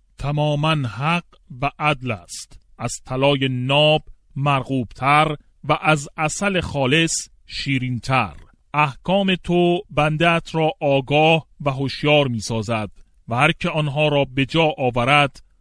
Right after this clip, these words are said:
پاداش عظیمی خواهد یافت.»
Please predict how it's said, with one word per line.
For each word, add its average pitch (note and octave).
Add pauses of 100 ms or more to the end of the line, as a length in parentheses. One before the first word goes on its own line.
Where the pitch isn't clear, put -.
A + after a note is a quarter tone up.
(140)
پاداش C#3 (200)
عظیمی C3
خواهد G#2
یافت.» F2